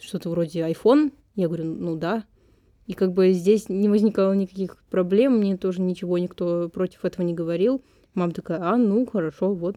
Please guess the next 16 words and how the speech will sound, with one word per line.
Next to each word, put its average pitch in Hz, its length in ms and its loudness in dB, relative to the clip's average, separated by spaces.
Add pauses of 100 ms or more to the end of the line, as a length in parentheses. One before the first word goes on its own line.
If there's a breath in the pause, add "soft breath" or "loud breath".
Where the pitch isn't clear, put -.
там. 175 240 -8 (760)
Тогда 196 640 0 (400)
перекину 190 400 -2
тебе, 185 340 -6
типа, - 220 -12
деньги, 208 460 2 (400)
и 185 100 -6
ку-, - 160 -18 (160)
купишь 202 300 -2
себе 175 200 -2
на 185 140 -2
день 165 120 -2
рождения 160 380 -2
iPhone". 156 300 -10 (600)
Вот. 165 360 -2
И 196 840 4